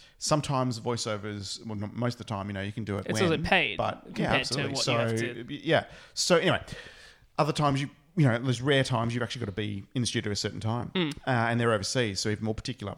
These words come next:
Speaker 1: So that aside, I'm not gonna be there, and I don't, you know, and I, and, and again, like, my character i-,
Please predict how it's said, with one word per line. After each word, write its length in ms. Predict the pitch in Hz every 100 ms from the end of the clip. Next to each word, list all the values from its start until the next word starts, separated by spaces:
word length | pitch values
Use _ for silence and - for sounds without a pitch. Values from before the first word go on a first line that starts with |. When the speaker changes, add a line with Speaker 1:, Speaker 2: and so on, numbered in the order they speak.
| -
Speaker 1:
So 380 | - 139 131 139 -
that 200 | 143 170
aside, 520 | 160 - 123 110 101 98 -
I'm 140 | 117 120
not 80 | 107
gonna 100 | 107
be 120 | 98
there, 120 | 98
and 140 | 127 143
I 40 |
don't, 180 | 151 - - -
you 80 |
know, 140 | 120 101
and 120 | 147
I, 100 | 165 -
and, 140 | 175 -
and 160 | 175 165
again, 420 | 139 196 220 131
like, 220 | 135 135
my 100 | 160
character 460 | 156 - 151 - 131 117 _ _ _ _
i-, 40 | _